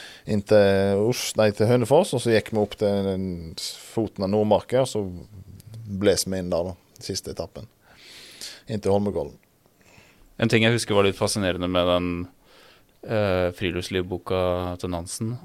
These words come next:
Speaker 2: eh, var jo hvordan han snakket om Finse allerede i atten nittiåtte.
Speaker 1: Mm.
Speaker 2: For han snakker veldig om at, eh, han likte ikke helt at det ble bygd ut, og at det var mulighet for luksus der.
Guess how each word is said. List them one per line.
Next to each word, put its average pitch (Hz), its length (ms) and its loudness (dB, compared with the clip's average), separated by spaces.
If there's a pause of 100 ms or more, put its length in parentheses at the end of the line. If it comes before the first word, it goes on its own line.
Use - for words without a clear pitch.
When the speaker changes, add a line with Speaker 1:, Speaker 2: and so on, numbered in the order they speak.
Speaker 2:
eh, 95 420 2 (240)
var 107 180 4
jo 107 200 -2
hvordan 95 180 4
han 95 160 0
snakket - 400 -4
om 90 160 -2
Finse 95 560 -4 (840)
allerede 98 460 2
i 90 320 2 (120)
atten - 440 -8
nittiåtte. 101 680 -2 (380)
Speaker 1:
Mm. 98 220 -4 (160)
Speaker 2:
For 120 160 2
han 113 80 2
snakker 110 320 -2
veldig 95 180 0
om 90 120 -2
at, - 300 -2
eh, 92 300 4 (580)
han 110 120 2
likte 107 240 -2
ikke 107 160 -2
helt 90 160 0
at 87 120 0
det 90 100 -4
ble 90 160 4
bygd 92 360 -6
ut, 85 200 -4
og 90 100 2
at 87 80 -2
det 95 80 0
var 92 80 2
mulighet 95 800 -2
for - 120 -8
luksus - 420 -8
der. 143 180 2